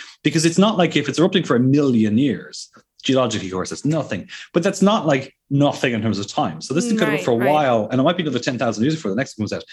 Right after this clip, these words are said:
Speaker 1: But integrated over a short period of time, it's a lot of lava and a lot of gas. But if you go to the Deccan Traps, for example, where, you know, and you've got such a humid environment there, it is an awful lot of erosion, and you end up with these valleys kilometers deep,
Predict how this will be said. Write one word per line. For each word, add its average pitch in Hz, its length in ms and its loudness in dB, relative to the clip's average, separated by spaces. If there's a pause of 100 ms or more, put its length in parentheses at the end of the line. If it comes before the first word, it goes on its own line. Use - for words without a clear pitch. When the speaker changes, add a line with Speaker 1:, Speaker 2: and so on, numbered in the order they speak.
(220)
Speaker 1:
But 127 80 2
integrated 143 480 2
over 113 220 4
a 107 40 0
short 110 300 0
period 101 240 0
of 95 80 -4
time, 101 300 -4
it's 87 100 -10
a 92 60 -10
lot 90 220 -6
of 87 100 -12
lava 98 260 -8 (340)
and 120 120 0
a - 20 4
lot 95 100 2
of 87 80 -6
gas. - 460 -4 (380)
But 143 80 4
if 135 60 0
you 160 60 4
go 185 200 6
to 190 260 6
the 139 80 0
Deccan 131 300 2
Traps, 208 280 0
for 143 100 0
example, 98 340 -2
where, 113 320 0
you 131 140 2
know, 95 180 0
and 110 180 4
you've 117 140 0
got 113 100 2
such - 220 -4
a 110 40 -4
humid 117 360 -2
environment 101 360 -2
there, 92 220 -6 (180)
it 117 80 0
is 104 120 2
an 107 260 4
awful 131 280 2
lot 101 60 2
of 92 60 -4
erosion, 101 460 -2 (260)
and 107 80 2
you 113 60 6
end 131 80 0
up 127 40 -12
with 123 60 0
these 110 140 2
valleys 107 360 0
kilometers 104 640 -2
deep, - 320 -4